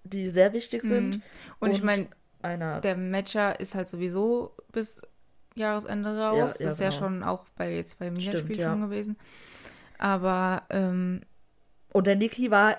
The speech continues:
Speaker 1: wenn man sich das jetzt mal überlegt, im Spielverlauf auch, s-, wäre der auch sehr wichtig geworden,
Speaker 2: Ja,
Speaker 1: weil eben der
Speaker 2: der
Speaker 1: Schlotti
Speaker 2: wäre
Speaker 1: ja raus
Speaker 2: definitiv
Speaker 1: musste.
Speaker 2: eingewechselt
Speaker 1: Der wäre
Speaker 2: worden, ja.
Speaker 1: definitiv eingewechselt worden.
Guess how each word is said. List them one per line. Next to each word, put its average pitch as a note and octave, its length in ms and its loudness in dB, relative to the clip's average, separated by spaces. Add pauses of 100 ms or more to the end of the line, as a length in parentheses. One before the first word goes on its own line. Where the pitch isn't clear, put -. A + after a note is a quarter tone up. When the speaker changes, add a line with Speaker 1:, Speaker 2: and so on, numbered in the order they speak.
(220)
Speaker 1:
wenn G#3 120 2
man G3+ 180 2
sich G3 140 -6
das G3+ 160 -10
jetzt F#3 160 -8
mal D#3 100 2
überlegt, F3 340 2
im F#3 80 -4
Spielverlauf G#3+ 540 0
auch, A#3+ 160 8
s-, - 300 -16
wäre F#3+ 320 4
der F#3+ 180 4
auch A3+ 80 4
sehr D#3+ 220 2
wichtig E3 280 -6
geworden, E3 400 0
Speaker 2:
Ja, A3 80 0
Speaker 1:
weil F#3+ 400 6
eben F#3 140 0
der F3+ 100 2
Speaker 2:
der F3+ 60 -6
Speaker 1:
Schlotti G3 180 0
Speaker 2:
wäre G3+ 240 4
Speaker 1:
ja G3 80 4
raus F3 60 2
Speaker 2:
definitiv F3+ 320 4
Speaker 1:
musste. D3+ 180 -2
Speaker 2:
eingewechselt F3+ 600 0
Speaker 1:
Der F3 120 8
wäre F3+ 120 6
Speaker 2:
worden, F3+ 160 0
ja. F#3+ 60 8
Speaker 1:
definitiv E3+ 360 -4
eingewechselt D#3+ 540 -2
worden. E3 260 -2